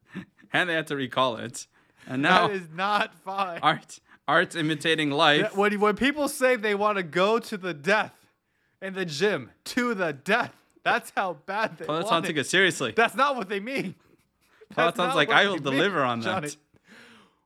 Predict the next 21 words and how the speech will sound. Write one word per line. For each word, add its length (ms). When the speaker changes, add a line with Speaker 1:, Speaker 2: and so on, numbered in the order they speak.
Speaker 2:
When 340
you 180
want 360
fitness 520
as 220
bad 320
as 180
you 120
wanna 260
breathe. 280
No, 320
that's 220
not 160
what 200
that 200
<laughs> 80
means, 380
Johnny. 380
So 160
yes, 260
between 760